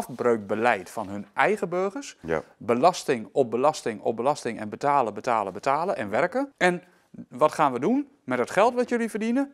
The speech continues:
Speaker 1: immigranten naar binnen halen. Want we hebben een probleem met bevolking.
Speaker 2: Ja.
Speaker 1: Ja, dat is gewoon aan alle kanten
Speaker 2: Nou,
Speaker 1: een
Speaker 2: eh,
Speaker 1: afbraakbeleid.
Speaker 2: nou ja, da-, dan is het dus wel een omvolkingsplan.
Speaker 1: Nou,
Speaker 2: Hè,
Speaker 1: ik
Speaker 2: de,
Speaker 1: weet niet of het een plan is,
Speaker 2: ja, maar
Speaker 1: maar
Speaker 2: als zij
Speaker 1: dit is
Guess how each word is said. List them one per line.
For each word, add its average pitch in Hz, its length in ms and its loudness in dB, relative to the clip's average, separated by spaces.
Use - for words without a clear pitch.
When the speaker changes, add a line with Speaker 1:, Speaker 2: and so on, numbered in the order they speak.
Speaker 1:
immigranten 202 580 2
naar 113 120 0
binnen 107 220 0
halen. 90 280 0
Want 185 260 8
we 240 100 4
hebben 240 200 2
een 254 80 -4
probleem 247 360 2
met 233 140 0
bevolking. 123 560 0
Speaker 2:
Ja. 135 360 6
Speaker 1:
Ja, 117 160 0
dat 139 120 -8
is - 80 -10
gewoon 196 300 4
aan 170 180 4
alle 208 200 2
kanten - 240 4
Speaker 2:
Nou, 95 140 8
Speaker 1:
een 95 120 4
Speaker 2:
eh, 90 60 -4
Speaker 1:
afbraakbeleid. 127 760 2
Speaker 2:
nou 107 140 6
ja, 104 80 4
da-, 101 220 4
dan 127 180 4
is 120 120 -2
het 104 120 -8
dus 95 140 -2
wel 135 160 4
een 139 100 0
omvolkingsplan. 87 920 -2
Speaker 1:
Nou, 185 180 4
Speaker 2:
Hè, 254 60 4
Speaker 1:
ik 277 60 2
Speaker 2:
de, - 60 4
Speaker 1:
weet 214 100 8
niet 220 80 4
of 190 60 2
het 208 100 0
een 190 60 -6
plan 214 240 4
is, 196 140 -6
Speaker 2:
ja, - 120 -2
maar 180 80 6
Speaker 1:
maar 165 160 8
Speaker 2:
als 156 100 8
zij 165 120 8
Speaker 1:
dit - 100 10
is 220 40 8